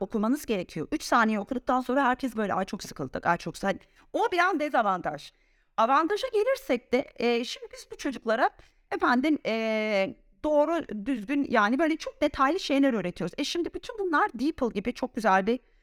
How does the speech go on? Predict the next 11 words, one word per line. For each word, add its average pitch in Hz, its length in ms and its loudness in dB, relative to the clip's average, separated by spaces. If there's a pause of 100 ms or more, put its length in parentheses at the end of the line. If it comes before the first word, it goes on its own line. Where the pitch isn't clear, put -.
(240)
araç 240 360 4
var. - 300 -8 (200)
Çeviri 185 320 0
aracı. - 400 -6
Yani 233 300 0
arkasında 254 720 0 (400)
büyük 220 400 -4
bir, 285 280 -2 (240)
e, 175 380 0
şey 254 260 2
var. 165 160 4